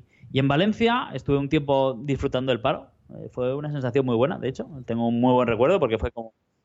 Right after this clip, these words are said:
como unas vacaciones pagadas. O sea, <laughs> tenía yo como tres, cuatro meses de paro y justo cuando se acabó el paro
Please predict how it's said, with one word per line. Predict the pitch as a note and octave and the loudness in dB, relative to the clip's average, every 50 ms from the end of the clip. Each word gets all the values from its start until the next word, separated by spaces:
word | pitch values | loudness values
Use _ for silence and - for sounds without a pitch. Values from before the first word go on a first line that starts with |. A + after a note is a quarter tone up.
| _ _ _ | _ _ _
como | C#3 C3+ D3 | 0 2 2
unas | D#3+ E3 D#3 | 2 2 2
vacaciones | D#3 C#3 C#3+ C#3 B2 C3 D#3 E3 - | 0 -2 -2 -4 -4 -4 -6 -4 -4
pagadas. | - B2 B2+ E3 G#3 D4 C4 F3 D3+ | -4 -2 0 0 0 0 -4 -8 -12
O | B2 | -8
sea, | A#2 A#2 A#2 A#2 A2+ A2+ A2+ A#2 A#2 B2+ B2+ - _ _ _ | -6 -4 -4 -2 -4 -4 -6 -8 -8 -10 -14 -18 _ _ _
<laughs> | _ _ _ _ | _ _ _ _
tenía | A#2 A#2 C3 C#3+ C#3 | -10 -6 -4 -2 -2
yo | C3+ B2+ | 0 -2
como | C3 B2 B2+ A#2+ | -2 -4 -2 0
tres, | B2+ D3+ D#3 | 0 0 2
cuatro | - D#3+ D3 C#3+ C#3+ | 2 2 0 2 0
meses | C#3 C3+ C#3 C3+ | 0 -2 0 -2
de | C3+ B2 | 0 0
paro | D3+ F3 G#3+ A3 G3 | 2 0 2 2 0
y | D3 C3 B2+ | 0 -2 -2
justo | - - D#3+ D3+ E3+ | -2 -2 -2 0 0
cuando | D#3+ D3+ D3 C#3 | 0 0 0 -2
se | C#3+ | 0
acabó | C3 C3 C#3+ | 2 4 2
el | C#3+ C#3 | 4 4
paro | - E3+ G3+ A3+ - | 4 2 2 2 0